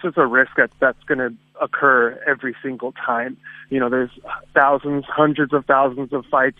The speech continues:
you know, throughout boxing over the years that take place all over the world. Unfortunately, this does happen, and, you know, no matter what restrictions or, or preparations we can make, we're gonna end up with these results, you know, just due to the brutality of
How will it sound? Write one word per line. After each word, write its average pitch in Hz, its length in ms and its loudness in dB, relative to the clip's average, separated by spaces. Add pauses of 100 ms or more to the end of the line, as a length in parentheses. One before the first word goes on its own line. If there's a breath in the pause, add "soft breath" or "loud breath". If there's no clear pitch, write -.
(120)
you 135 100 -8
know, 131 140 -4
throughout 135 340 -2
boxing 139 400 -6
over 135 180 -10
the 127 100 -12
years 131 280 0
that 131 180 -8
take 143 160 -8
place 143 240 -2
all 135 140 0
over 123 140 -6
the 117 100 -10
world. 135 380 2 (400 loud breath)
Unfortunately, 139 560 -4
this 131 180 -4 (140)
does 139 160 2 (160)
happen, 139 480 -2 (500 soft breath)
and, 131 560 -8 (480)
you 147 80 -4
know, 139 80 2
no 131 120 0
matter 147 200 4
what 139 280 2 (480 loud breath)
restrictions 143 760 -8
or, 127 240 0 (380 loud breath)
or 120 80 -4
preparations 139 640 0
we 131 100 -2
can 117 260 -10
make, 143 360 2
we're 139 140 2
gonna 143 360 2
end 147 220 0
up 147 200 2
with 123 180 -12
these 135 200 -14
results, 123 480 -2 (480 loud breath)
you 143 60 -4
know, 131 180 2
just 143 220 -2 (540)
due 165 160 2
to 147 160 2
the 123 120 -2
brutality 135 680 2
of 123 180 -2